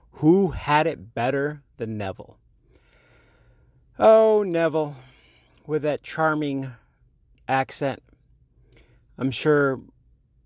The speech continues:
a lot of folks are very mesmerized and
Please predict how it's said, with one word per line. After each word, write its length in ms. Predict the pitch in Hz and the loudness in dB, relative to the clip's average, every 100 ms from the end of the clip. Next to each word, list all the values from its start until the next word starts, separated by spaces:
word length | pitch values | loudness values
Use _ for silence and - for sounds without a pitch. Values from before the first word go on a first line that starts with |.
| _ _ _ - | _ _ _ -6
a 80 | 135 | 0
lot 260 | 135 135 | 2 2
of 100 | 127 | 0
folks 440 | - 135 127 - - - _ _ _ _ _ _ _ _ _ _ _ _ - | -2 -2 -2 -8 -20 -20 _ _ _ _ _ _ _ _ _ _ _ _ -6
are 180 | 127 120 | -4 -2
very 340 | 123 131 127 | -2 -2 -2
mesmerized 1120 | 117 113 117 127 120 120 107 101 98 98 92 | -2 -2 -2 -2 -4 -4 -2 -2 -4 -6 -8
and 220 | 95 85 | -12 -12